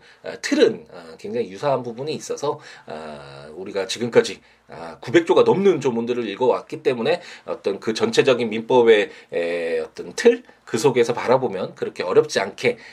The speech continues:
아, 이해해 나갈 수 있는 부분이 아닐까라는 생각이, 에, 들-,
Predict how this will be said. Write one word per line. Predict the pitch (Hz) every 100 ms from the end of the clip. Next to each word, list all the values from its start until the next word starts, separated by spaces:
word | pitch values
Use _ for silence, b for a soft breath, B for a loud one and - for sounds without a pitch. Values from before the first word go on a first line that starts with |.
| B
아, | 82
이해해 | 90 98 107
나갈 | 87 95
수 | 98 120
있는 | 92 98 143 135
부분이 | 110 110 113
아닐까라는 | 87 87 131 120 87 90
생각이, | - 98 92 127 139 B B -
에, | 78
들-, | - 87